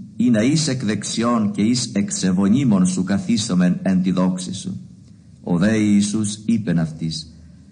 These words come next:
«Ουκ είδατε τι αιτήστε. Δίνεστε ποιήν το ποτήριον, ό εγώ πίνω, και το βάπτισμα, ό εγώ βαπτίζομαι, βαπτιστήνε;»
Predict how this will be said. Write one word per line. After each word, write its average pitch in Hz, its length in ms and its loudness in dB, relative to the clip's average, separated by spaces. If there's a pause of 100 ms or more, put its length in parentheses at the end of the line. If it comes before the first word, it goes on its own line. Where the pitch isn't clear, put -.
(200)
«Ουκ 139 340 0
είδατε 101 440 2
τι 98 200 2
αιτήστε. 90 560 0 (640)
Δίνεστε 139 640 2
ποιήν 131 340 2
το 120 100 0
ποτήριον, 117 760 2
ό 120 160 2
εγώ 120 300 0
πίνω, 104 500 2 (340)
και - 120 -2
το 90 140 0
βάπτισμα, 95 880 0
ό 107 160 2
εγώ 101 340 2
βαπτίζομαι, 101 680 0
βαπτιστήνε;» 92 760 0